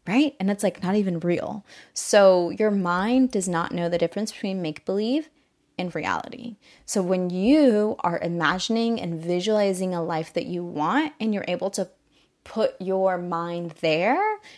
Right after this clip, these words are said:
your body starts to respond to it. And we're gonna talk about that next week, in next week's episode about being, like, what does it mean to be? But visualizing is, um, a huge,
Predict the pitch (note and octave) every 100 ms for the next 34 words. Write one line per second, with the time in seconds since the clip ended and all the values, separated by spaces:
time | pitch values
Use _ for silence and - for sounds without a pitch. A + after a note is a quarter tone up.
0 | _ F#3 F3 G3 F3 F#3+ G3 - D#3+ -
1 | - E3+ D#3+ - F3 E3+ E3 - A2+ -
2 | _ - - - F3 G#3+ C4 C4 A3+ A3+
3 | G#3+ G3+ G3+ E3+ C#3+ - - G3 A3+ A#3+
4 | - - F#3 E3 - F#3+ F#3+ F#3+ - G#3
5 | A3 A#3+ F#3 D3+ F3 E3+ - E3+ F3+ B3
6 | D#4+ C4 D#3+ E3 E3 E3 - E3 F3 E3
7 | - - G#3+ D#4 - - - F#3+ F#3 -
8 | E3 F#3 G3 A3 F#3+ E3+ E3 E3 D#3+ F#3
9 | - E3+ D#3+ D#3+ - - E3+ D#3 - F#3+
10 | - - E3 - G#3+ A3 A3+